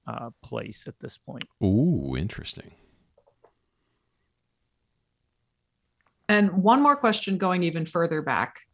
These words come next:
Speaker 3: to your information about Jo and her intermezzo with Carly. Um, you said things in Abiquiu are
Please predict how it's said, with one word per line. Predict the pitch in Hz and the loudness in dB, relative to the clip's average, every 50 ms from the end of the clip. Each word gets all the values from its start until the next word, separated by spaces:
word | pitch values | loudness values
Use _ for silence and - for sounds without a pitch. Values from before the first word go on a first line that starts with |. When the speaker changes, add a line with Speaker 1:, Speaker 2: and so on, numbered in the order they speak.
| _ - - - - - _ _ _ _ | _ -20 -20 -20 -20 -20 _ _ _ _
Speaker 3:
to | - - 220 | 0 2 4
your | 208 202 196 190 | 6 6 4 4
information | 190 185 208 196 185 180 170 - 185 180 | 2 2 0 0 0 0 0 0 0 0
about | 175 170 170 160 156 | 2 2 2 2 0
Jo | 156 - 180 170 160 156 156 | 0 2 4 4 4 4 4
and | 151 - 151 160 151 | 2 0 -2 -4 -4
her | 147 139 165 160 156 151 147 147 143 143 - - _ _ _ _ _ _ _ _ _ _ _ _ _ _ _ _ _ _ - | -4 -2 -2 0 2 2 2 0 0 -2 -4 -8 _ _ _ _ _ _ _ _ _ _ _ _ _ _ _ _ _ _ -2
intermezzo | 175 180 170 - 180 170 165 147 143 - - - 170 151 139 139 | -2 0 0 0 0 0 0 0 -2 -2 -2 0 0 0 0 -2
with | 135 135 127 127 - - - - - 196 _ _ _ _ _ _ _ _ _ | -4 -4 -6 -6 -8 -14 -18 -20 -20 -20 _ _ _ _ _ _ _ _ _
Carly. | - - 151 151 139 139 - - - 82 76 - - - - - - - - _ _ _ _ | -8 -4 -2 -2 -2 -2 -4 -6 -8 -8 -10 -12 -16 -20 -20 -20 -20 -20 -20 _ _ _ _
Um, | - 165 160 147 143 135 139 - _ _ _ _ _ _ _ _ _ _ _ _ _ _ _ _ _ _ _ _ _ _ _ - - - - | -2 -2 0 0 -2 -4 -6 -10 _ _ _ _ _ _ _ _ _ _ _ _ _ _ _ _ _ _ _ _ _ _ _ -18 -18 -18 -4
you | - 196 220 | 2 2 4
said | 220 - 254 214 202 | 6 6 4 4 4
things | - 262 277 262 | 4 4 6 6
in | 285 254 | 6 6
Abiquiu | 226 - 208 208 226 220 - 233 214 208 | 6 4 4 4 2 2 4 4 4 4
are | 185 175 170 - | 4 2 0 -2